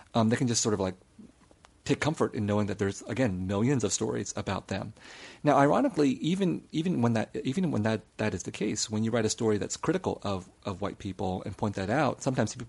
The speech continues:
people do get <laughs> insulted anyway, you know, um, which is a thing that's happened sometimes in the case of The Sympathizer, that, you know, there, there are some Americans,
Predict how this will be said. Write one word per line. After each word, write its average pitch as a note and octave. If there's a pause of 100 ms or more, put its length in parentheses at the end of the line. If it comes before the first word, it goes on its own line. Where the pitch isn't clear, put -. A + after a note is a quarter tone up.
people -
do D#3+
get D3+
<laughs> B2
insulted C3+
anyway, B2+ (460)
you A#2
know, G#2+
um, G#2+ (260)
which B2
is C3+
a A#2
thing B2+
that's G#2
happened G#2
sometimes G2+
in G2
the F#2
case -
of F#2
The -
Sympathizer, G2
that, -
you G2+
know, G2
there, G2+
there G2+
are -
some G2+
Americans, G2+